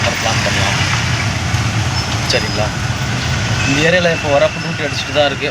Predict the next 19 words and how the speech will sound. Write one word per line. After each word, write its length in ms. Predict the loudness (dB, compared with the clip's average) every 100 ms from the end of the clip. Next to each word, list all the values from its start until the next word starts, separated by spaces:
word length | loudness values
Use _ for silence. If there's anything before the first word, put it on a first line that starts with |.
| 0
பார்க்கலாம். 320 | 0 0 -2 -4 -6
இந்த 120 | -6 -2
ஏரியா 140 | 0 0
ஒரு 60 | 2
நல்ல 140 | 2 2 0
டியூட்டி, 200 | -4 -4
ஒரு 120 | -4 -4 -4 -2 -2
கொஞ்சம் 200 | -2 -2 0
லாங் 160 | 0
டியூட்டி 180 | 0 -2
போக 100 | -2 -2
மாட்டேன்னா 260 | -2 -2 -4
நல்லா 160 | 2 2
இருக்கும். 240 | 2 -4 -2 -2 -2
அப்படியே 200 | 0 0
போயிட்டு 240 | 0 0 0 2
டிராப் 220 | 2 2
பண்ணிட்டு 240 | 0 0
கூட 120 | 0